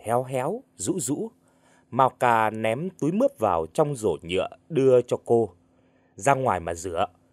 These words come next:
trước cửa có vòi nước đấy." Quý Đường Đường đón lấy cái rổ,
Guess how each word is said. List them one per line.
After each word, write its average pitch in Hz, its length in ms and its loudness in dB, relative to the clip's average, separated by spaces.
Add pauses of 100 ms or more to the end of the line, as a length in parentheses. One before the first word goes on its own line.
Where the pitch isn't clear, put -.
(200)
trước 220 260 2
cửa 78 380 0 (140)
có 160 120 4
vòi 85 200 -2
nước 139 240 2
đấy." 165 180 -2 (1000)
Quý 180 260 0
Đường 127 280 -2
Đường 101 340 0
đón 139 240 2
lấy 190 180 2
cái 233 140 -2
rổ, 98 340 -2